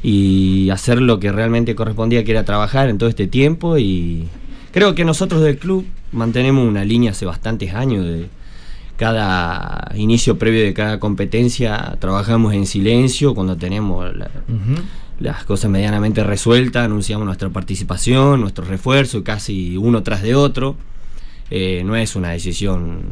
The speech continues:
Speaker 1: aislada ni, ni que, eh, desdiga de, de nuestra forma de trabajar. Eh, sumado al contexto difícil que nos encontramos todavía
Speaker 2: Claro.
Speaker 1: atravesando,
Speaker 2: Ujú.
Speaker 1: más la situación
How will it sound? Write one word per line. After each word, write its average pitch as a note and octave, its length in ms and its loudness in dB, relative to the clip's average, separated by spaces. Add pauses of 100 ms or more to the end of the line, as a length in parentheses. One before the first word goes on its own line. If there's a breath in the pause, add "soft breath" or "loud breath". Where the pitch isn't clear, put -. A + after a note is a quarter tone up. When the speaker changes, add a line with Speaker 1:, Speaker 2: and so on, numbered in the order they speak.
(240)
Speaker 1:
aislada A2 600 0
ni, E2+ 280 -4 (360 loud breath)
ni G2+ 140 0
que, G#2 280 2 (260)
eh, F2+ 480 -2
desdiga A#2 520 4
de, G2+ 160 0
de F#2 240 2
nuestra G2+ 260 -2
forma A#2+ 300 2
de F#2 60 -4
trabajar. A2 560 0 (600 soft breath)
Eh, C3+ 680 2
sumado D3 440 0
al C3+ 100 0
contexto C3 920 -4 (200)
difícil A#2 480 -2
que F#2 460 -4
nos G2+ 140 -2
encontramos A2 540 0
todavía A#2 340 2
Speaker 2:
Claro. G#2+ 60 -4
Speaker 1:
atravesando, D3+ 760 4
Speaker 2:
Ujú. B2 100 -2 (800 loud breath)
Speaker 1:
más G#2+ 240 -4
la G#2+ 140 -4
situación A2 960 0